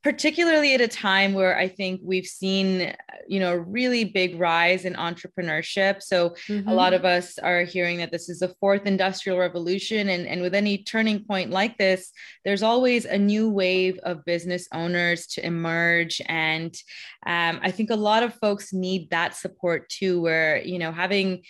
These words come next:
Speaker 1: a coach might even be really beneficial for anyone who is setting out on that individual journey as a business owner too.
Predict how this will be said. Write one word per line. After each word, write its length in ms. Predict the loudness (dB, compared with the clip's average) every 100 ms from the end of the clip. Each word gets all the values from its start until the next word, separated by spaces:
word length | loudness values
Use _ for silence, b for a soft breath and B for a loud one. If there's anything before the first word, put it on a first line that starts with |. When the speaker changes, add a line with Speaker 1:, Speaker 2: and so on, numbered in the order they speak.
| B _ -6
Speaker 1:
a 80 |
coach 380 | -2 0 0 2
might 180 | 2 2
even 240 | 2 0
be 400 | 0 0 0 -2 -2
really 340 | 0 2 2
beneficial 640 | 0 -2 -2 -6 -4 -4 -4
for 160 | -2
anyone 400 | -2 -2 -2 -2
who 160 | -2 -2
is 300 | -4 -6 -16
setting 340 | -4 -2 0 2
out 240 | 0 0
on 160 | -4 0
that 260 | 0 -2
individual 880 | -2 -4 -4 -4 0 2 4 2 -2 B B -6
journey 420 | -2 0 0 -2
as 160 | -2 -4
a 60 |
business 480 | -2 -2 0 -2 -2
owner 320 | -6 -6 -8
too. 380 | -6 -2 -2 -2